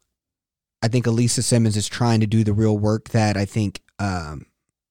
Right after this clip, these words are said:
you know, progressive or, uh,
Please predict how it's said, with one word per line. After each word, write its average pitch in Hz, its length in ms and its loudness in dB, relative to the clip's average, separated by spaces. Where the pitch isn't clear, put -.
you 107 120 -6
know, 87 200 -4
progressive 107 1040 0
or, 95 600 -4
uh, 90 340 -10